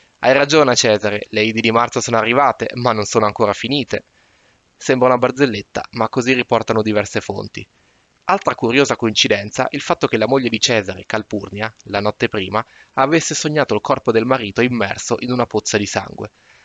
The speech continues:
La mattina dopo, nel raccontare a Cesare il sogno, lo scongiurò di non recarsi in Senato.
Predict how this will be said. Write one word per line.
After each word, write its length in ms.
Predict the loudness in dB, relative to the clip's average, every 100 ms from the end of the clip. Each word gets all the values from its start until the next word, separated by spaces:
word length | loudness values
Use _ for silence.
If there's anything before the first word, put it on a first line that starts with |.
| _
La 120 | -4
mattina 320 | -2 0 2 4
dopo, 380 | 4 4 0 -4
nel 160 | -2 -2
raccontare 500 | 0 -2 0 0 0
a 20 |
Cesare 320 | 0 0 0
il 60 | 0
sogno, 460 | -2 -2 -2 -4 0
lo 160 | 0
scongiurò 560 | 0 2 2 4 4 4
di 80 | 2
non 140 | 0
recarsi 400 | 0 -2 -4 -6
in 80 | -4
Senato. 500 | -2 -2 -6 -12